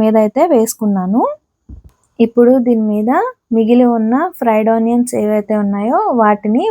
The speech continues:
మొత్తంగా స్ప్రెడ్ చేసుకున్నాను. అలాగే తరిగి పెట్టుకున్న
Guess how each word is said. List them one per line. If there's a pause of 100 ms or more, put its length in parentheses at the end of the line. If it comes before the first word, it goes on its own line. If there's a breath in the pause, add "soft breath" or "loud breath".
మొత్తంగా
స్ప్రెడ్
చేసుకున్నాను. (500 soft breath)
అలాగే
తరిగి
పెట్టుకున్న